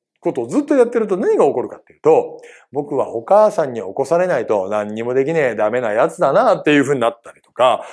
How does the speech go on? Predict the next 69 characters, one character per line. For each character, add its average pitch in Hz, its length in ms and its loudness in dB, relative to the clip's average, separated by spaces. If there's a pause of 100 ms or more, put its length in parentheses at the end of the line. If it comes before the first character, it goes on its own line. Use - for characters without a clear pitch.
(180)
も 110 440 -4
う 147 60 -4
起 147 60 -4
こ 226 140 2
さ 233 160 2
れ 254 100 2
る 220 100 0
ま 180 120 2
で 175 80 2
は 127 160 4
と 160 120 -4
に 208 120 -2
か 143 120 2
く 110 100 -6
寝 107 140 -2
て 131 240 2
い - 20 0
よ 123 280 4
う - 40 -18
っ - 40 -20
て 104 80 -12
い 101 40 -12
う - 20 -14
風 98 120 -20
に 120 160 -4 (300)
完 269 400 -2
全 226 260 0
に 196 140 0
受 170 240 0
け 156 40 -2
身、 139 180 -4
完 233 280 -2
全 214 160 4
に 190 140 -2
依 170 80 0
存 196 260 2
的 190 160 2
な 175 100 2
子 156 100 2
供 160 180 4
に 143 40 2
な 139 120 2
っ - 80 -10
て 104 80 -4
い - 20 -4
っ - 40 -14
た - 120 -20
り - 80 -20
と - 80 -20
か、 - 220 -2 (200)
で、 240 120 4
こ 220 120 2
れ 233 60 4
が 214 120 4
こ - 360 -2
の 269 100 4
ま 262 120 4
ま 233 100 4
大 202 140 2
人 208 240 2
に 190 80 -2
な 185 100 2
っ 175 120 -8
て 123 80 -6
い 98 60 -10
く - 80 -20
と、 - 380 0
さ - 420 -2
あ、 - 40 -20